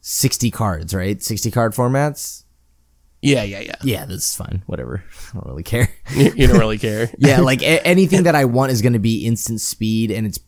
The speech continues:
Speaker 1: like, most of my decks, like, most control decks now are also, like, removal heavy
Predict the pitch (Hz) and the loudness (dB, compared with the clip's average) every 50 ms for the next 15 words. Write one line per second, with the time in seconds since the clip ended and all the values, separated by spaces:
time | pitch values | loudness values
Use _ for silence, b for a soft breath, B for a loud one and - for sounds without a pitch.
0 | _ 143 139 123 120 117 101 113 117 120 127 - - 131 123 117 117 104 95 - | _ -6 -2 0 0 0 2 2 4 4 4 2 0 0 0 0 -2 -2 -4 -6
1 | 107 95 104 101 110 - - - 117 113 - 127 143 165 - - 131 113 - - | -4 -2 -2 -2 -2 -4 -6 -4 -4 -2 0 2 2 2 2 2 -2 0 0 0
2 | 107 107 110 113 - - - 104 101 104 113 110 104 85 78 95 95 - - 104 | 0 0 0 -2 -4 -4 -4 -4 -2 -2 0 0 0 0 -2 -2 -4 -4 -4 -4
3 | 92 90 82 - 90 87 92 92 90 90 92 92 92 104 98 92 101 101 104 107 | -4 -4 -6 -6 -2 0 0 2 2 2 0 -2 -2 -2 -2 -2 0 -2 0 0
4 | 127 131 135 131 | 0 -2 -2 -4